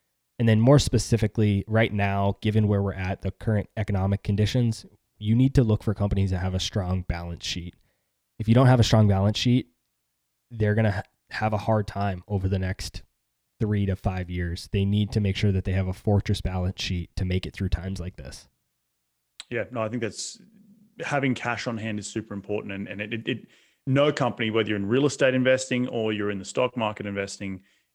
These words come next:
Speaker 2: you need to have strong cash on hand. And that's, it's gonna, you're gonna find a lot of people, uh, as the tide goes out with, um, swimming naked.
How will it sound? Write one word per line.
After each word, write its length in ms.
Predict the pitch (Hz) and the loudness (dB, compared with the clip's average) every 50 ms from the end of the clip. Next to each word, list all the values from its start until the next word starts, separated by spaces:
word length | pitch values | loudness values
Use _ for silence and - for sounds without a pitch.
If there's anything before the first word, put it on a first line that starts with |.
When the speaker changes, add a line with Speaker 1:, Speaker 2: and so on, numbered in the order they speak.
| _ | _
Speaker 2:
you 140 | - 104 104 | -10 -8 -4
need 220 | 104 110 113 117 107 | -2 -2 -2 -2 -2
to 60 | 98 | -4
have 160 | 98 95 85 | -6 -8 -8
strong 240 | - - 101 95 95 | -8 -10 -10 -8 -8
cash 260 | - 95 92 - - | -8 -10 -10 -10 -12
on 80 | 98 90 | -16 -12
hand. 260 | 90 95 95 95 95 | -10 -10 -10 -8 -6
And 80 | 95 | -4
that's, 360 | 101 104 - - - - - - _ _ _ _ _ _ _ _ _ _ _ _ _ _ _ _ _ - | -4 -4 -4 -4 -8 -10 -10 -12 _ _ _ _ _ _ _ _ _ _ _ _ _ _ _ _ _ -4
it's 220 | 147 127 - - | -4 -4 -2 0
gonna, 260 | - 151 156 170 175 170 - - | 2 4 4 4 2 2 -2 -6
you're 140 | - 170 143 | -4 -2 2
gonna 160 | 143 156 175 | 2 2 2
find 240 | 165 - 185 175 175 | 2 2 0 2 2
a 60 | 170 | 4
lot 120 | 165 175 175 | 4 2 2
of 60 | 170 | 2
people, 500 | 160 170 185 190 180 165 151 147 - - | 0 0 2 4 4 4 4 2 0 -2
uh, 220 | 139 139 139 143 | -2 -2 0 0
as 80 | 143 135 | 0 -2
the 80 | 143 131 | -4 -6
tide 260 | - 127 139 185 170 | -4 -4 -4 0 2
goes 220 | 160 135 120 104 | 2 2 2 2
out 220 | 110 107 113 - 123 | 0 -2 -2 -2 -2
with, 260 | 123 113 101 - - | -4 -6 -6 -4 -4
um, 560 | 123 120 120 117 117 117 120 127 120 120 110 - | -4 -2 -2 -2 -4 -4 -4 -6 -6 -8 -8 -8
swimming 340 | 131 - - 139 131 123 113 | -10 -6 -2 0 0 0 0
naked. 320 | 110 135 165 - - - | 0 -2 -2 -4 -10 -14